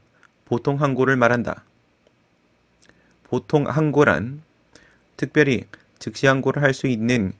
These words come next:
규정이 없는 경우에 일반적으로 널리 인정되는 항고를 말하는 것으로서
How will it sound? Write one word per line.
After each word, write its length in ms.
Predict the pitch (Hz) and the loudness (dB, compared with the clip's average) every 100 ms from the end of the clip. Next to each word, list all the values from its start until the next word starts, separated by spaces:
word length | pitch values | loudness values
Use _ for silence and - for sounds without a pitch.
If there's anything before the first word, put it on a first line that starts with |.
| _ | _
규정이 300 | - 101 123 | -6 -2 0
없는 260 | 95 101 110 | 0 -2 0
경우에 440 | 117 120 101 104 - _ _ _ - | 0 2 2 0 -8 _ _ _ -8
일반적으로 580 | 117 127 135 123 123 131 | -2 0 2 0 0 2
널리 280 | 104 110 123 | 2 2 0
인정되는 480 | 110 113 113 113 | 2 0 2 0
항고를 480 | 127 135 127 120 131 | -2 -4 -2 0 2
말하는 320 | 104 98 110 | 2 0 0
것으로서 580 | 113 98 113 117 - - | -2 -2 -4 -4 -6 -6